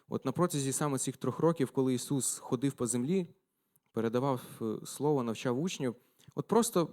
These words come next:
давайте прис-, е, представимося на місце от середньостатистичного єврея. Ну,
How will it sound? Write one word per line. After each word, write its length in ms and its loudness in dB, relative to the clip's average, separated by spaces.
давайте 340 4
прис-, 380 -2
е, 160 4
представимося 540 0
на 100 -4
місце 280 0
от 80 0
середньостатистичного 1500 -2
єврея. 520 0
Ну, 300 -2